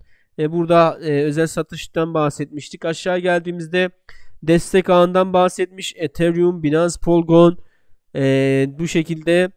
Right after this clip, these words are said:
e, gördüğünüz gibi ekosistemlerinden bahsetmişler.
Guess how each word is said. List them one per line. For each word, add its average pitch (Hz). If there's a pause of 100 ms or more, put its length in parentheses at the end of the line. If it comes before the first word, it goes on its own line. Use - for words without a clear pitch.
(360)
e, 135
gördüğünüz 160
gibi 180
ekosistemlerinden 185
bahsetmişler. 185